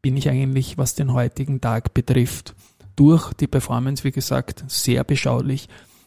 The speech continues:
Aber wir müssen einfach, äh, nicht auf die Börsekurse schauen, sondern nur aufs Geschehen in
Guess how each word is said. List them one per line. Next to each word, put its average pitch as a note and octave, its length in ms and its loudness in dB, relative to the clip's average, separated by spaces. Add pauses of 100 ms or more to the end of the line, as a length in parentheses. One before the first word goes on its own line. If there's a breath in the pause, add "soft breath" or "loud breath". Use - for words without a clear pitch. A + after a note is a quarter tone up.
Aber C3+ 220 0
wir C3 200 6
müssen C#3 420 4
einfach, C3 680 0 (100)
äh, B2+ 280 0 (180)
nicht C#3 280 -8
auf B2+ 120 -2
die B2 100 2
Börsekurse B2+ 640 -2
schauen, B2+ 320 -6
sondern C3 300 -2
nur C3 100 2
aufs - 160 -4
Geschehen B2 480 -2
in A#2+ 320 -2